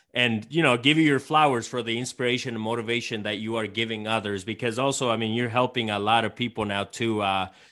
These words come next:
a-, and it doesn't go unnoticed. So keep that up, man. Uh, you,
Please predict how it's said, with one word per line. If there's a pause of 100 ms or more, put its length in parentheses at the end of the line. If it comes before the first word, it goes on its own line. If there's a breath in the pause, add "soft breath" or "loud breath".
(120)
a-,
and
it
doesn't
go
unnoticed.
So
keep
that
up,
man.
Uh,
you,